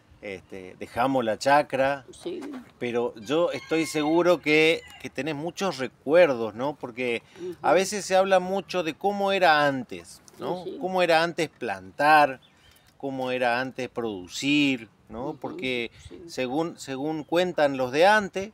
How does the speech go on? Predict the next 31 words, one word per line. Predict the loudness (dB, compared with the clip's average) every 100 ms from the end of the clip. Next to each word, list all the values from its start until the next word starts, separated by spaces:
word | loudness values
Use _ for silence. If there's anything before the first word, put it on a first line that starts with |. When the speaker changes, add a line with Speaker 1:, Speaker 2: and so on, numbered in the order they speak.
| -14
Speaker 2:
Ujú. | -12 -12
Speaker 1:
seguramente | -10 -4 -2 -2 -4 -6 -4
vos | -2
nos | -2
vas | -2 0 0
a |
informar | -2 -6 -4 -2 -4
mejor, | -4 0 0 0 -4 -20 -20 -4
antes | -4 -2 -2
era | 2 2
distinto. | 2 -6 -8 -6 -8 -12 -18
Speaker 2:
Sí, | -20 -18 -18 _
todo, | -12 -10 -12 -14
todo | -12 -10 -10
era | -10 -12
distinto. | -16 _ -12 -12 -6
Speaker 1:
¿Qué | -2 -2
era | -2 -6
distinto, | -10 -12 -14 -14 -14
Cata, | -12 -12 -12 -14
antes? | -18 -20 -16
Speaker 2:
Y, | -12 -10 -10 -12 -8
y |
era | -6 -4
distinto | -6 -10 -12 -12 -10 -8 -6 -6
el |
modo | -4 -6 -6 -6
de | -8
vivir, | -8 -10 -12 -12 -12 -14 _
todo, | -10 -8 -8 -10
¿vio? | -12 -14